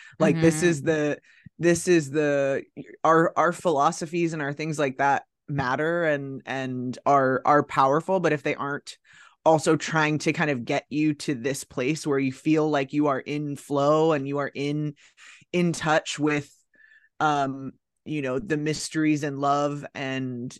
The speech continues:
Speaker 1: divine workings of the universe, then, like, I don't know,
Speaker 2: Mm-hmm.
Speaker 1: fucking keep it to yourself. I, like, or, like, this
Speaker 2: Yeah.
Speaker 1: isn't the time, or it's like, this isn't, that's not helpful. We don't Possibly
Speaker 2: need no one cares also. <laughs>
Speaker 1: Yes,
Speaker 2: Like,
Speaker 1: yes.
Speaker 2: no one might care about your, like,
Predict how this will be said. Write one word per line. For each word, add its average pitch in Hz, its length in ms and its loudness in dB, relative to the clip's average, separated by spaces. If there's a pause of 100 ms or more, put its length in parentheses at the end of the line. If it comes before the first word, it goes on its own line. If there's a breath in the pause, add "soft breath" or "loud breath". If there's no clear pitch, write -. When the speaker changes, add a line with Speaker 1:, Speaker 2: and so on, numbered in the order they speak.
Speaker 1:
divine 139 540 2
workings 135 440 -2
of 135 140 2
the 104 100 -4
universe, 143 560 -2
then, 170 220 -4
like, 160 460 -4
I 185 100 -12
don't 233 200 -6
know, 170 360 0 (640)
Speaker 2:
Mm-hmm. 185 120 -4
Speaker 1:
fucking 208 260 -2
keep 220 240 -4
it 226 100 0
to 254 80 0
yourself. 247 560 6
I, 202 140 6
like, 220 340 4
or, 233 180 4
like, 233 120 2
this 151 240 2
Speaker 2:
Yeah. 277 100 -2
Speaker 1:
isn't 226 220 -6
the 247 80 -4
time, 233 520 2
or 180 140 2
it's 190 140 -2
like, 202 180 -4
this 208 160 -4
isn't, 226 300 -6 (360 loud breath)
that's 202 140 0
not - 160 2
helpful. 160 640 0
We 165 120 2
don't 226 100 6
Possibly 285 400 4
Speaker 2:
need 240 60 4
no 220 160 6
one 208 180 2
cares 160 560 -8
also. 135 280 -6
<laughs> - 20 4
Speaker 1:
Yes, 214 360 8
Speaker 2:
Like, 302 180 4
Speaker 1:
yes. 302 360 6
Speaker 2:
no 233 160 6
one 240 300 -2
might 202 300 -2 (220)
care 160 200 -4
about 143 320 -4
your, 139 400 -8
like, 139 280 -6